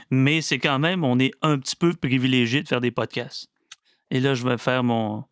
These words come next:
m-, m-, comment dire, euh, mon moto, auto-shaming, ça se dit-tu ? Non, peut-être pas.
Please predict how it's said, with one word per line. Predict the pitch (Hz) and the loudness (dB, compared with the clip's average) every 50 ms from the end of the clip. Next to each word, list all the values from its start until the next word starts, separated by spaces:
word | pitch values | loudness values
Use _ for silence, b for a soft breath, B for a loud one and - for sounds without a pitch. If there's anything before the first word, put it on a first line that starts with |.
| _ _ _ _ _ _ _ _ _ _ _ _ _ _ _ _ - 185 | _ _ _ _ _ _ _ _ _ _ _ _ _ _ _ _ -8 -6
m-, | 196 - - - - 185 262 247 | -4 -2 -2 0 0 0 0 0
m-, | 127 117 - | 0 0 -2
comment | - 123 120 120 117 | -2 -2 -2 -2 -2
dire, | 117 120 131 120 117 | -2 -2 -4 -4 -4
euh, | 117 - 123 131 - _ _ _ - | -8 -10 -10 -12 -16 _ _ _ -4
mon | 135 120 120 120 123 120 123 127 156 - - | -2 -2 0 0 -2 -2 -4 -6 -6 -4 0
moto, | 135 135 127 - - 165 160 - - | 0 0 0 0 0 -2 -2 -2 -2
auto-shaming, | - 160 156 - - 202 185 - - 185 170 165 175 180 214 214 208 | -2 -2 -2 0 -2 -2 0 0 0 0 0 2 2 2 2 2 2
ça | 190 - 151 139 | 2 2 0 -2
se | 135 | -2
dit-tu ? | 127 - - - 202 | -4 -8 -8 -6 -4
Non, | 170 139 117 - 156 - _ - | -4 -4 -4 -6 -8 -12 _ -10
peut-être | - 117 117 _ | -10 -10 -8 _
pas. | - - - | -8 -10 -10